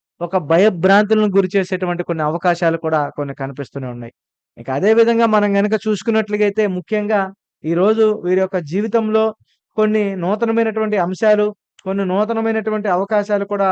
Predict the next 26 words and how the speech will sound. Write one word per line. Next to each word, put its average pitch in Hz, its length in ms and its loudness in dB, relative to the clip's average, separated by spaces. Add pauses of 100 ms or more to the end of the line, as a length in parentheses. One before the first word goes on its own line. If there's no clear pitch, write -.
కొంచెం 180 360 -6
ఇబ్బందులకరంగా 180 720 -2
కనిపిస్తాయి. 170 540 -6 (420)
కొన్ని 180 200 -2
భయం 160 380 2
కలిగించేటువంటి 226 840 0
వల్ల 208 220 2
మనసులో 202 400 0 (100)
ఆత్మవిశ్వాసాన్ని 208 880 -2
పెంచుతూ 196 420 -2 (140)
కొన్ని 185 240 -4
అవకాశాలు 180 520 -2
వస్తుంది. 175 420 -4 (460)
ఇది 160 200 -2
వీరికి 175 340 -2
ఉన్నటువంటి 175 400 -6
ఒక 170 140 -8 (140)
పెద్ద 156 220 -2 (100)
మోసాన్ని 208 520 0
కూడా 208 240 2
కొద్దిగా 185 320 -6
బయట 170 220 -2
పెట్టేటువంటి 165 460 -8
అవకాశాలు 147 500 -6
కూడా 135 240 -10 (160)
ఉన్నాయి. 117 280 -16